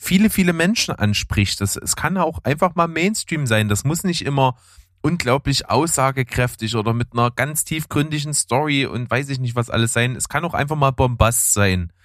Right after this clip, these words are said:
Oder wie im Fall von Tenet halt einfach Bombast, der, ähm, n-, eine absolute Message dahinter auch hat,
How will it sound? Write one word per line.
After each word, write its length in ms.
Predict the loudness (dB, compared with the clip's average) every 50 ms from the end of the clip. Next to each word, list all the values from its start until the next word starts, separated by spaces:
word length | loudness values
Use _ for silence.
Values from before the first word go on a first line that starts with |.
| _ -20 -20 -20 -20 _ _ _ 2
Oder 440 | 2 4 4 6 4 4 4 2 -2 _ _ _ _ _ _ _
wie 200 | 4 4 4 6
im 100 | 4 2
Fall 220 | 4 4 4 4 4
von 160 | 4 2 2
Tenet 380 | 4 2 2 2 2 0 2
halt 160 | 0 0 0 0
einfach 460 | 0 0 0 2 2 2 2 0 -2 -12 -16 _ _ _ _ _
Bombast, 600 | 2 4 4 4 4 2 2 2 2 -2 -2 2
der, 360 | 2 4 4 4 2 2 0 -2
ähm, 360 | -2 0 0 0 0 -2 -4 -6 -4
n-, 220 | -2 -2 -2 0 0
eine 140 | 0 0
absolute 400 | 0 0 0 0 -2 0 0 0
Message 380 | 0 2 0 0 0 -2 -2 0
dahinter 460 | 2 4 4 4 4 2 0 0 2 2
auch 200 | 2 2 2 2
hat, 160 | 2 0